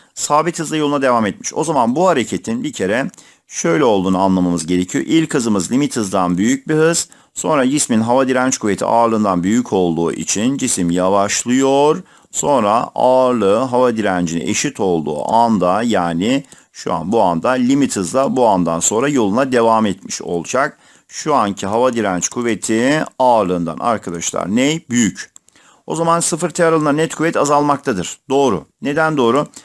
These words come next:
Hava direnci eksi, e, ağırlığı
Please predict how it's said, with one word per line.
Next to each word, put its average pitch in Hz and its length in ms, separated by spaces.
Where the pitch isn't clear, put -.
Hava 147 260
direnci 147 380
eksi, 135 600
e, 98 140
ağırlığı 117 840